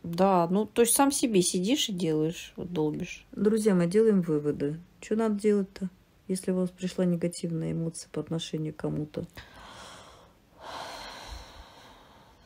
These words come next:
Speaker 1: Ну вот я
Speaker 2: Благодарность.
Speaker 1: даже выдохнула.
Speaker 2: Да, и любовь.
Speaker 1: Тут вот прям
Speaker 2: Тогда вот как раз дырки-то будут и залечиваться. То есть если человек говорит:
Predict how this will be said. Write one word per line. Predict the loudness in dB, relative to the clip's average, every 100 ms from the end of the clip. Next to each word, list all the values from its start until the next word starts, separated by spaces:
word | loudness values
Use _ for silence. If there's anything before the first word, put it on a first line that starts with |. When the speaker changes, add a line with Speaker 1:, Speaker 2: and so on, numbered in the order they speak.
| -20 0 6
Speaker 1:
Ну | 10
вот | 12 10 8
я | 6
Speaker 2:
Благодарность. |
Speaker 1:
даже | 4 2 0
выдохнула. | 0 0 0 -4 -6 -4 -2 -2 -2 -2
Speaker 2:
Да, |
и | 0
любовь. | 2 2 2 0
Speaker 1:
Тут | 0
вот | -2 -2 -8
прям | -2 0 0 -2 -8 _ _ _ _ _ _ _
Speaker 2:
Тогда | 0 8 10
вот | 8 6
как | 8
раз | 8 8
дырки-то | 4 4 -2 0
будут | 2 2
и |
залечиваться. | 2 4 4 2 -2 -4 -4 -6 -6
То | -4
есть | -2 -2
если | -2 2 2 2
человек | 0 2 2 2 0
говорит: | 0 0 0